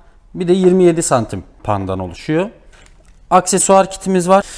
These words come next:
Peki Starter Pack'te ne var? Starter Pack'te bu gördüğünüz paket içindeki aksesuar kit zaten yanında var. Premium setin içinden normalde çıkan otuz yedi santimlik pan ve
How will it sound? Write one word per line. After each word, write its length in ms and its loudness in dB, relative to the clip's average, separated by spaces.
Peki 220 -2
Starter 420 -2
Pack'te 440 0
ne 100 4
var? 140 4
Starter 480 -2
Pack'te 520 -4
bu 100 -2
gördüğünüz 480 2
paket 360 -4
içindeki 580 -6
aksesuar 500 0
kit 220 -10
zaten 400 -4
yanında 420 2
var. 180 4
Premium 360 0
setin 320 -4
içinden 480 -4
normalde 500 0
çıkan 400 -4
otuz 280 -8
yedi 160 -6
santimlik 880 -10
pan 260 -2
ve 260 -2